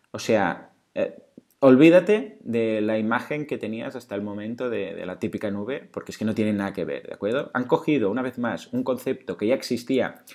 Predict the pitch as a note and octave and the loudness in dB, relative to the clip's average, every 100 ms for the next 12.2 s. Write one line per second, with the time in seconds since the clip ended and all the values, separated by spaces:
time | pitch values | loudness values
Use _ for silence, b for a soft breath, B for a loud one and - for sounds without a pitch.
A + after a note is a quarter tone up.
0 | B B A#2+ A#2 C3 G#3 F#3+ C3+ A2+ A2 | B B -2 0 0 0 0 2 4 4
1 | D3 B2+ F#2 - b b A2 A2 D3+ D3+ | 4 2 -4 -6 b b -2 0 0 -2
2 | C#3+ G#2+ G2 A2 C3+ A2+ F#2+ F#2 G2 C3 | -4 -2 -2 0 0 0 -6 -8 -4 -2
3 | G2+ F2+ E2+ G2+ F3+ - C3 G#3+ - B | 0 -2 0 2 2 0 -6 -8 -12 B
4 | B B - D#3+ D#3+ E3+ F#3+ E3+ C#3+ C3+ | B B 2 6 6 6 4 4 2 4
5 | B2+ B2 - E3 E3 D#3 A#2+ A#2 C#3+ C#3 | 4 2 0 -2 0 -2 -4 -8 -6 -6
6 | C#3 C3+ E2+ - - D#3 D3+ E3 F#3+ - | -6 -6 -8 -14 -8 -8 -4 -4 -4 -6
7 | - _ - _ - - - C3+ A#2+ C3 | -16 _ -20 _ -14 -12 -2 0 2 0
8 | C#3+ C#3 C3+ C3 B2 A2 G2+ - G2+ A2 | 0 0 2 0 0 0 -2 -6 -2 6
9 | E3 D3+ G#3 C#4 - _ C3 C3+ B2+ C3 | 6 6 -2 -6 -16 _ 2 2 2 -2
10 | D#3 D#3 - C#3 B2 B2 A#2 A#2+ A#2+ A2+ | -4 -6 -8 -4 -2 -2 -2 -4 -4 -4
11 | A2 B2+ - F2 D2 C#2+ _ - C2+ D#2+ | -6 -8 -6 -10 -10 -14 _ -16 -10 -8
12 | B2+ D#3+ | -8 -10